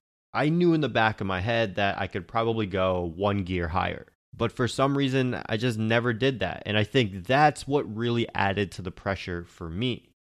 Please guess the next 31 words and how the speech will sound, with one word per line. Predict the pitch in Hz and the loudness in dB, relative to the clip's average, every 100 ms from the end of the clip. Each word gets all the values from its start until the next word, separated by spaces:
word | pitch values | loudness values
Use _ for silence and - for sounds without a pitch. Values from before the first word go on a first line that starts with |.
| - | -10
And | 110 | -4
look | 120 170 101 | -2 -2 0
back | 117 120 120 - - | 4 4 2 -6 -6
at | 107 104 - | -4 -4 -6
sort | 101 | -6
of | 95 90 | -6 -6
your | 98 165 | -4 -2
life | 143 92 80 - | -2 -4 -8 -10
when | 104 98 | -4 -4
it | |
comes | 110 95 87 | -2 -2 -4
to | - | -6
pressures. | - 87 90 87 | -4 -4 -6 -4
Maybe | 113 127 123 | -2 2 0
it's | 117 | 0
just | 120 - | -2 -4
getting | - 104 104 95 | 0 2 2 -2
good | 85 101 87 | -4 -4 -4
grades | 92 90 90 82 | -4 0 -2 -4
in | 80 85 | -10 -10
school. | - - 131 127 - - _ _ - | -10 -8 -4 -4 -6 -20 _ _ -6
Are | 107 | -2
you | 104 101 90 82 | 0 0 0 -2
really | 104 135 156 175 | 2 4 4 2
studying | 165 - 147 165 175 170 | 0 0 2 4 2 4
as | 123 131 | 4 2
hard | - 139 156 | 4 4 4
as | 147 127 | 2 0
you | 139 | 0
really | 104 98 123 127 117 | 0 0 0 0 -4
could? | - 123 175 202 | -2 0 0 0